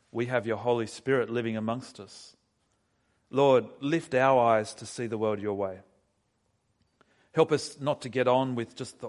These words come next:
ordinary, but instead, Lord, help us to see that in our ordinary lives we live for you and your kingdom comes. And your will is being done even now, and Lord, you invite us to be a part of it.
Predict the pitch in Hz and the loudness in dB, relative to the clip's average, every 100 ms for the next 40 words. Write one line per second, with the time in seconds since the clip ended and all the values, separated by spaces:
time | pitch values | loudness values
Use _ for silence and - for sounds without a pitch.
0 | - 120 120 120 117 117 120 _ _ _ | -8 -4 -4 -2 -4 -4 -8 _ _ _
1 | _ _ _ _ _ _ _ - 131 131 | _ _ _ _ _ _ _ -2 0 0
2 | - 151 143 131 127 139 139 123 - 110 | -2 -2 0 2 2 0 -6 -10 -12 -16
3 | - 131 123 117 113 135 165 151 117 120 | -8 -6 -4 -6 -8 -6 -4 -4 -4 -2
4 | 120 113 107 104 107 107 104 110 139 123 | -4 -2 -4 -4 -2 -4 -6 -10 -8 -4
5 | 131 139 98 - _ _ _ _ _ - | -4 -4 -8 -16 _ _ _ _ _ -12
6 | 104 101 131 147 85 - _ _ _ _ | -10 -6 -6 -6 -8 -18 _ _ _ _
7 | _ _ _ _ - 123 135 127 - 160 | _ _ _ _ -10 -4 -4 -4 -6 -6
8 | 127 107 98 - 151 123 92 - - - | -6 -8 -10 -10 -10 -10 -14 -18 -20 -20
9 | _ _ _ _ _ _ _ _ _ _ | _ _ _ _ _ _ _ _ _ _
10 | _ _ _ 117 123 131 127 151 131 - | _ _ _ -6 0 0 4 2 2 0
11 | 127 120 127 127 117 120 127 139 127 123 | 0 2 0 2 -2 -4 -2 -2 -2 -4
12 | 120 127 120 123 123 117 127 120 117 - | -4 -4 -4 -4 -6 -2 -2 -2 -6 -12
13 | 113 104 - 127 135 110 95 | -12 -12 -4 -2 0 -2 -8